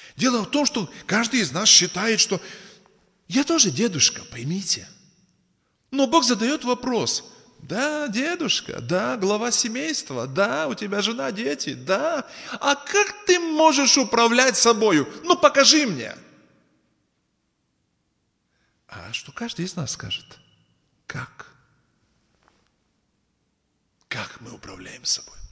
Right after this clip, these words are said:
Следующий момент. Матфея, двадцать пятая глава. Интересная здесь фраза.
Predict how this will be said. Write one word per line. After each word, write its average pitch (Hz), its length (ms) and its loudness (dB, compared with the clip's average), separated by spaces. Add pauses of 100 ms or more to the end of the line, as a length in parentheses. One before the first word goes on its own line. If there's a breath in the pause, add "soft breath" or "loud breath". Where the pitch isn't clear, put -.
(300)
Следующий 151 340 -2
момент. - 340 -14 (1700 loud breath)
Матфея, 214 320 2
двадцать 214 280 0
пятая 185 300 0
глава. 151 340 -2 (1800)
Интересная 190 500 -2
здесь 165 240 -2
фраза. 156 560 -8